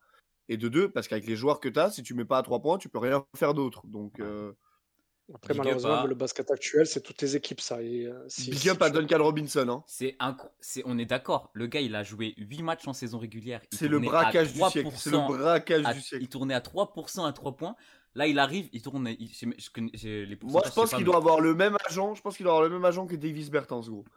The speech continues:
Speaker 2: Attends, Duncan Robinson, il tourne à quoi ? Soixante-dix pour cent à trois points sur la série, là ? C'est incroyable.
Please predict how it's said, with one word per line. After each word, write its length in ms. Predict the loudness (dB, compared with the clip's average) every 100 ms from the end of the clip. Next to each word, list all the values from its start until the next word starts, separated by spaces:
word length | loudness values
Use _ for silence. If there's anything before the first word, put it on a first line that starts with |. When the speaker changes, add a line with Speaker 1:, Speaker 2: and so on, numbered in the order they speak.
| _ _
Speaker 2:
Attends, 400 | -16 -10 -12 -12 _ _
Duncan 720 | -20 -12 -6 -6 -6 -6 -6
Robinson, 600 | -6 -10 -8 -10 -8 -8 -8
il 80 | -12
tourne 240 | -10 -10
à 60 | -10
quoi ? 180 | -10 -12
Soixante-dix 500 | -10 -8 -6 -8 -10
pour 180 | -16 -12
cent 120 | -12
à 40 |
trois 180 | -8 -10
points 120 | -10
sur 160 | -12 -12
la 80 | -10
série, 280 | -10 -12 -12
là ? 100 | -16 _ _ _ _ _ _ _ _ _ _ -16
C'est 340 | -6 -6 -4
incroyable. 520 | -8 -10 -10 -8 -8